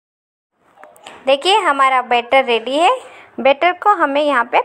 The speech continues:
पतला करना है। अब इसमें थोड़ा सा नमक डालेंगे, स्वाद अनुसार नमक डालेंगे और अच्छी तरह से mix कर लेंगे। देखिए, हमें उबल के जैसा कढ़ाई लेना है, उसमें थोड़ा तेल डालते हैं।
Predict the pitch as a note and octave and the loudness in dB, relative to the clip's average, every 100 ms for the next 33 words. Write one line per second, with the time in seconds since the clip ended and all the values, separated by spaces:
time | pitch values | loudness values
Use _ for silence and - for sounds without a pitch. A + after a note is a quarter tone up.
0 | - C4+ C4 C4+ C4+ G#3 G3 G3 F3+ - | 0 -2 0 -2 0 -4 -4 -6 -10 -14
1 | - - - D#4+ E4 D4+ C4+ C4+ C#4 B3+ | -20 -10 -2 -2 -2 -6 0 0 2 2
2 | B3 B3 B3+ A#3 A3+ B3 B3+ C4+ C#4 C#4+ | 4 2 0 -2 -2 -2 0 0 0 -2
3 | D4 E4+ A4 - _ _ - A#3+ B3+ C#4+ | -2 -4 -4 -14 _ _ -2 0 0 -2
4 | C#4 C#4 C4+ A#3 A3+ A#3 B3+ B3+ C4 C4+ | -2 0 0 0 -2 -2 -2 0 0 0
5 | C#4+ D4 G#4+ - - - C4 C#4+ C#4 A#3+ | -4 -4 -6 -10 -18 -4 2 2 0 -4
6 | A#3+ A3+ A3+ D#4 F#4 E4 - A3+ G3+ F#3+ | 0 0 2 0 0 -4 -2 -2 0 -4
7 | F3+ F#3 - - - - A#3+ B3+ D4+ E4 | -8 -14 -16 -20 -20 -10 -4 -2 0 -2
8 | D4+ A#3+ B3 B3+ B3 A3+ C4 D4 C#4+ A#3+ | -2 -6 -8 -6 -6 0 0 0 -4 -4
9 | A3 A3 B3 B3 A3 A3+ B3+ B3 A3+ A3+ | -6 -4 -4 -2 -2 -2 -4 -4 -4 -6
10 | C4+ E4+ D4+ A#3 - A#3 A#3 A#3 A3 G#3+ | -6 -6 -6 -8 -10 -12 -6 -2 -2 -4
11 | G#3+ A3 A3+ A#3 A3+ A3+ B3 C4+ E4+ | -6 -8 -4 -2 -2 -4 -6 -2 -4